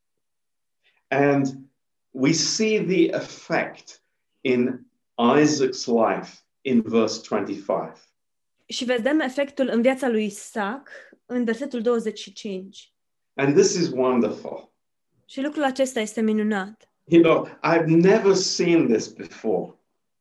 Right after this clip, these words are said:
Speaker 2: Nu am mai văzut acest lucru până acum.
Speaker 1: Uh, there are three things that happen in this verse.
Speaker 2: Trei lucruri se întâmplă în acest verset.
Speaker 1: And it has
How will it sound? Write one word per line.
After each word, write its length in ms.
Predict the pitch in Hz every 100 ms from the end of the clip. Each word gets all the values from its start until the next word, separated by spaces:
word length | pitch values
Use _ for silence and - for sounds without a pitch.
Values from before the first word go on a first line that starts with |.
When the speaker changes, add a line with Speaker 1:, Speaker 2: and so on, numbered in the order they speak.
| _ _ _ _
Speaker 2:
Nu 120 | 269
am 80 | 302
mai 140 | 277
văzut 280 | 220 208 190
acest 320 | 196 - 196
lucru 260 | 196 190 190
până 200 | 226 202
acum. 480 | 196 - 190 190 - _ _ _
Speaker 1:
Uh, 220 | 123 117 117 -
there 240 | 135 151 143
are 120 | 131 - -
three 640 | - 190 233 233 202 - - - -
things 600 | - 151 - - - - _ _ -
that 200 | 131 127 - -
happen 600 | 139 160 160 165 160 156 - _ -
in 140 | 131
this 260 | 123 120 -
verse. 500 | 120 98 87 - - _ _ _ _ _ _ _ _ _
Speaker 2:
Trei 260 | - 320 311
lucruri 280 | 277 214 208
se 160 | -
întâmplă 400 | 208 220 226 208
în 100 | 202
acest 320 | 202 202 196 185
verset. 460 | 190 - 175 - _ _ _ _ _ _ _ -
Speaker 1:
And 300 | 135 156 151
it 260 | - 156
has 560 | 156 - 151 151 151